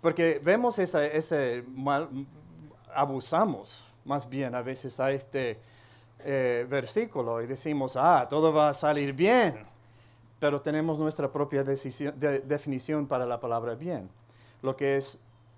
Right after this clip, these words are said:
bien para Dios no siempre es lo que nosotros pensamos que está bien. Entonces, allí viene la, uh, oh.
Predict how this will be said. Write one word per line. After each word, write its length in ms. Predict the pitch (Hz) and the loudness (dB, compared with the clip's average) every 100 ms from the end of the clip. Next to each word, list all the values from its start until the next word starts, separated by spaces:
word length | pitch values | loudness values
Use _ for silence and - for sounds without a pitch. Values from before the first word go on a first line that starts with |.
| _ _ _ _ - | _ _ _ _ -20
bien 460 | 139 127 175 180 156 | -10 -2 0 0 0
para 240 | 147 131 | 0 0
Dios 480 | 131 170 127 127 - | 0 2 2 -2 -8
no 120 | 143 | -10
siempre 400 | 147 165 143 143 | -8 -8 -4 -2
es 160 | 151 135 | -2 -4
lo 140 | 131 | -8
que 140 | 131 120 | -6 -6
nosotros 420 | 117 151 151 117 | -6 -6 -6 -10
pensamos 520 | 117 110 120 120 107 | -8 -6 -6 -8 -10
que 120 | 117 | -12
está 240 | 107 117 104 | -10 -8 -8
bien. 280 | 113 95 - _ - - - | -10 -16 -18 _ -20 -20 -14
Entonces, 300 | - 147 147 | -6 -4 -2
allí 300 | 147 139 190 | 0 0 0
viene 340 | 180 156 156 160 | 2 2 2 4
la, 160 | 135 | 2
uh, 1000 | 113 113 127 175 196 190 160 135 120 95 90 - - - - - - - | 0 -2 2 4 4 4 4 4 -2 -6 -12 -20 -20 -20 -20 -20 -20 -8
oh. 640 | 117 127 147 120 117 113 | -4 -2 -2 -4 -6 -8